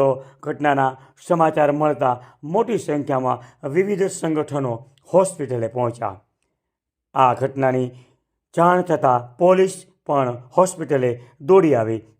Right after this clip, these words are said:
અને પોલીસ દ્વારા તપાસનો ધમધમાટ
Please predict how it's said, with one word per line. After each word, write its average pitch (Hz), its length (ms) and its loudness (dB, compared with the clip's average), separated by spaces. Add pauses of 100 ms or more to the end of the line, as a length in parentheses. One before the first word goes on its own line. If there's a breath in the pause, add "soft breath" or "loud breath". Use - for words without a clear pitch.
અને 156 220 -2 (480 soft breath)
પોલીસ 180 300 -2
દ્વારા 127 380 2 (260 loud breath)
તપાસનો 196 560 0
ધમધમાટ 131 580 0